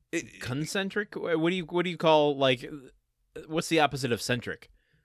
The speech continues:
Speaker 1: Well, I mean, it's, it's a goatee and ciliary episode, maybe.
Speaker 2: There
Speaker 1: There's,
Speaker 2: you go. Okay,
Speaker 1: yeah,
Speaker 2: that's
Speaker 1: it's,
Speaker 2: good.
Speaker 1: it's
Speaker 2: Yeah.
Speaker 1: goatee adjacent.
Speaker 2: <laughs>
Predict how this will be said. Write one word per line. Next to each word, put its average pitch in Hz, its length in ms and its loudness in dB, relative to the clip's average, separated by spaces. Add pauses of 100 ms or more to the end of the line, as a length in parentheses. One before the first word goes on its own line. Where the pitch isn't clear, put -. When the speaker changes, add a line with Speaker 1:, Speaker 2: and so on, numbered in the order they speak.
Speaker 1:
Well, 160 260 4
I 156 100 2
mean, 156 200 2
it's, 143 320 2
it's - 360 0
a 147 200 0
goatee 160 680 2
and 127 160 0
ciliary 151 580 2
episode, 185 480 0
maybe. 190 380 0
Speaker 2:
There 147 160 4
Speaker 1:
There's, 113 280 6
Speaker 2:
you 107 60 -12
go. 147 80 -6
Okay, 170 100 6
Speaker 1:
yeah, 110 140 10
Speaker 2:
that's 110 160 2
Speaker 1:
it's, - 0 -
Speaker 2:
good. 175 100 4
Speaker 1:
it's 175 120 4
Speaker 2:
Yeah. 127 40 4
Speaker 1:
goatee 202 360 8
adjacent. 113 840 0
Speaker 2:
<laughs> - 840 -14